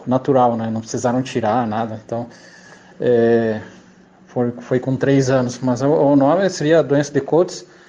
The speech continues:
e, mas tinha a catarata congênita, que é um monte de, de coisa junto ali.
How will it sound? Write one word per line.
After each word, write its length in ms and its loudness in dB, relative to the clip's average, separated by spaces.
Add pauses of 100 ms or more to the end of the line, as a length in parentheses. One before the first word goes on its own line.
(400)
e, 760 4
mas 160 0
tinha 340 2
a 40 0
catarata 420 0
congênita, 600 0
que 140 -2
é 40 4
um 140 2
monte 340 0
de, 240 2 (520)
de 100 -4
coisa 400 4
junto 380 0
ali. 200 -2